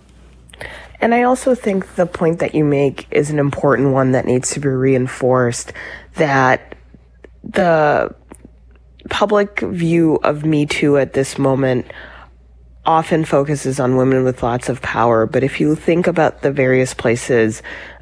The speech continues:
um, that Me Too has inspired movement, it's about women who are cleaning hotels and women in the service industry, um, young women who are under state care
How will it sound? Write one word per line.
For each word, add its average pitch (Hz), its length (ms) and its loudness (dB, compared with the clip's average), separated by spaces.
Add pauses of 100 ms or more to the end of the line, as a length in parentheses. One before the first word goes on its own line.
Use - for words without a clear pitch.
um, 127 500 -2 (200)
that 147 260 0
Me 147 260 2
Too 139 400 2
has 123 680 -2 (760)
inspired 135 1000 0 (120)
movement, 160 920 0
it's - 220 -2
about 135 600 0 (140)
women 147 320 2
who 139 160 -2
are 139 80 2
cleaning 135 400 0
hotels 120 840 0 (120)
and 113 300 -2
women 131 220 2
in 131 120 0
the 127 80 0
service 120 420 -4
industry, 117 800 0 (400)
um, 123 340 2 (460)
young 160 460 0
women 143 340 2
who 135 480 0
are 120 260 2
under 127 220 0
state - 460 -2
care 123 480 2